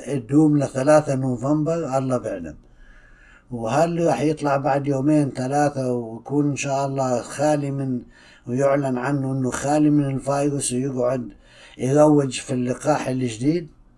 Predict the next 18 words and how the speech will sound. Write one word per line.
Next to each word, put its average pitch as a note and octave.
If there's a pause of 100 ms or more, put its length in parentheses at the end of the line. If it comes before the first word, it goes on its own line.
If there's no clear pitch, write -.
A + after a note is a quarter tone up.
(880)
هذا C#3
برضه C#3
شغلة B2
لازم A2+
نشوفها - (380)
إن -
شاء E2+
الله. - (880)
فيلا، C#3+
خلينا D#3
نخلي C#3
هذا C3
الفيديو، A#2
آه، G2+ (1200)
قصير C#3
وكويس. D3
هذا D#3+
الأبديت، C#3+